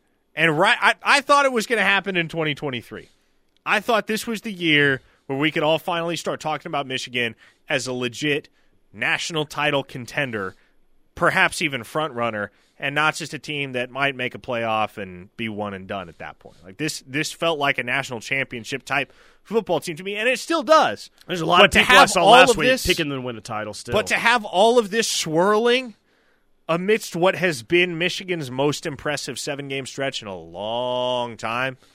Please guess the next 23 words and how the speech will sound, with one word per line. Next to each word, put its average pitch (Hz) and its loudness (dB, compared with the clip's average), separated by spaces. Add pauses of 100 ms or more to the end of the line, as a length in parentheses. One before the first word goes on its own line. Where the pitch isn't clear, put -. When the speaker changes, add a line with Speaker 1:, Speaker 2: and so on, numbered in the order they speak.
(1700)
Speaker 1:
not 226 -2
great 277 -2
timing. 254 -2 (200)
Speaker 2:
Yeah. 120 -6 (280)
Hey, 220 6
by 214 6
the 214 2
way, 202 4
something, 208 0
uh, 160 4
cool 196 0
happened 180 0
for 170 -6
me 170 0
on 147 -2
Saturday 170 2
at 143 -4
halftime. 185 0 (100)
Speaker 1:
Hmm. 269 -8 (100)
Speaker 2:
You 190 -2
know, 196 4
in 160 -2
Dallas, 160 0